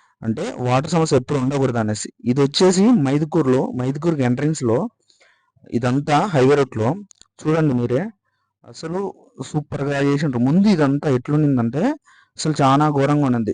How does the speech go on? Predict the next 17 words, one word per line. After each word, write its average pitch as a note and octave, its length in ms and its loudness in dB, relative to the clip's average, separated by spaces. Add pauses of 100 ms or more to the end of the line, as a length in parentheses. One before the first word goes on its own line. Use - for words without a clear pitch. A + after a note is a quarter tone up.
(120)
ఎక్కడ C3 240 0 (120)
కన్‌స్ట్రక్షన్ C3 500 0
అంటే B2+ 200 0 (100)
ముందు C3 260 0
గత A#2 220 0
ప్రభుత్వము D#3+ 560 0 (200)
ఉన్నప్పుడు C#3 440 0 (680)
ఇదంతా C3 360 2
మీరే D#3 280 4
చూడొచ్చు. C3 420 2 (120)
గత B2+ 200 2
ప్రభుత్వం E3 380 2
ఉన్నప్పుడు D#3 260 2
ఇదంతా C3+ 360 2
కన్‌స్ట్రక్షన్ D3 500 2
అనేది C#3+ 280 4
లేదు. B2+ 240 4